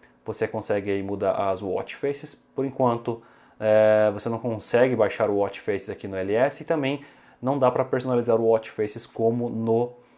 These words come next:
Evo, tá? O Evo também dá pra baixar o watch faces, o watch faces, a, a, além de você poder personalizar,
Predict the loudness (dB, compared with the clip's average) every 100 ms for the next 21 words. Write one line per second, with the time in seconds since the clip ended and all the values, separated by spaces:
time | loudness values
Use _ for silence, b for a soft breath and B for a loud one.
0 | b -6 -4 -2 -6 0 2 2 2 2
1 | 2 2 2 2 2 2 0 0 -2 -2
2 | 2 2 0 -10 -8 -6 -6 0 0 0
3 | 0 2 2 2 2 0 -2 -6 -2 -2
4 | 0 -2 -2 -2 -2 -4